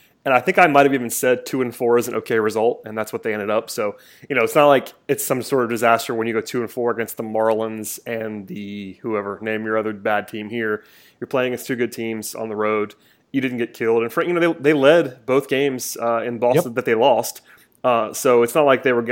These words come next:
Speaker 1: you know, they got blown out. Obviously, there was some, uh, less than ideal innings there in the, in the late, in the latter, uh, sort of the stretch runs of, this, of those two games. But still,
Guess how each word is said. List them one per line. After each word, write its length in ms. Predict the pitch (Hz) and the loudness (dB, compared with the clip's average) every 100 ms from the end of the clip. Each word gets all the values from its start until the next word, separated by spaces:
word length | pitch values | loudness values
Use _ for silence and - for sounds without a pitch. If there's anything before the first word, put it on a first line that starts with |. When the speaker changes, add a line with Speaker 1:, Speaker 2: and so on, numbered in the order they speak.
| 120 | -4
Speaker 1:
you 60 | |
know, 100 | 113 | -4
they 140 | 113 117 | -2 0
got 180 | 113 110 | 0 0
blown 220 | 110 113 | -2 0
out. 140 | 110 | 0
Obviously, 280 | 110 - 117 | 0 -4 -4
there 80 | 110 | -4
was 160 | 107 | -4
some, 240 | - 107 107 | -8 -8 -2
uh, 180 | 107 104 - - - - | -2 -4 -10 -20 -4 4
less 160 | 151 | 4
than 100 | 156 | 6
ideal 180 | 127 123 | 4 4
innings 360 | 120 123 120 117 | 4 2 0 4
there 320 | 120 117 117 | 6 6 4
in 100 | 113 | -2
the, 120 | 110 110 | -2 0
in 140 | 117 | 0
the 60 | 113 | 2
late, 240 | 117 120 | 4 2
in 80 | 117 | 2
the 80 | 113 | 0
latter, 400 | 113 113 113 110 | 2 4 4 4
uh, 200 | 110 107 - 123 | 2 -2 -8 -14
sort 240 | - 120 | -6 -4
of 80 | 110 | -4
the 40 | |
stretch 300 | 104 120 117 | -4 -4 -4
runs 160 | 113 107 | -8 -8
of, 120 | 107 | -10
this, 160 | 104 - | -10 -12
of 100 | 110 | -6
those 120 | 110 | -6
two 140 | - | -6
games. 260 | 113 110 104 | -10 -10 -10
But 140 | - | -12
still, 320 | - 131 104 | -6 -2 -4